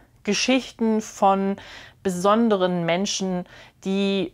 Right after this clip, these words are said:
vielleicht von der Gesellschaft eher so ein bisschen an den Rand gerückt werden oder sogar verfolgt. Wie in diesem Fall hier. Das ist das erste Buch, was ich euch zeigen möchte.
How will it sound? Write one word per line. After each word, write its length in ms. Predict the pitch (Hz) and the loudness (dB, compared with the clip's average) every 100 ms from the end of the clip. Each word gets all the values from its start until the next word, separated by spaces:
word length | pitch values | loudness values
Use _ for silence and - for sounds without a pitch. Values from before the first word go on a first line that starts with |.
| _ | _
vielleicht 380 | - 185 180 190 | -6 0 2 2
von 140 | - 180 | -2 -2
der 100 | 175 | 0
Gesellschaft 580 | 170 170 190 196 175 | 0 0 0 -2 -4
eher 300 | - 180 180 | -2 2 2
so 80 | 175 | 2
ein 200 | 175 151 | -2 -2
bisschen 560 | 165 - - 165 160 160 - _ _ _ | -4 -6 -4 -2 -2 -6 -10 _ _ _
an 160 | 175 175 | -2 0
den 140 | 165 | 0
Rand 420 | 151 156 165 - - - - | 0 -2 -4 -12 -18 -20 -12
gerückt 500 | - 160 - - - - - - - - _ | -8 -8 -8 -10 -10 -12 -20 -20 -20 -20 _
werden 420 | 147 165 143 160 - - | -2 0 0 -2 -10 -4
oder 400 | 202 190 185 170 - | 2 4 4 2 -2
sogar 340 | 175 160 147 | -8 -4 -4
verfolgt. 540 | 139 170 - 175 - - - - - - - | -6 -4 0 0 -4 -18 -20 -20 -20 -12 -4
Wie 380 | 196 214 208 - | 0 0 -2 -4
in 320 | 196 196 190 170 | 0 2 0 0
diesem 400 | 196 240 175 147 | 0 0 0 -4
Fall 260 | - 117 | -10 -10
hier. 400 | 139 135 135 240 294 - - - - - - | -8 -2 0 0 -2 -12 -20 -20 -20 -20 -6
Das 380 | - 165 190 - | 0 0 0 -6
ist 200 | - 180 | -12 -8
das 100 | 165 | -6
erste 240 | - 196 208 | -4 -4 -6
Buch, 160 | 226 - | -8 -6
was 140 | 202 | -6
ich 160 | 202 - | -4 -4
euch 160 | 190 | -4
zeigen 320 | - 190 202 | -2 -2 0
möchte. 340 | 196 196 - | 0 0 0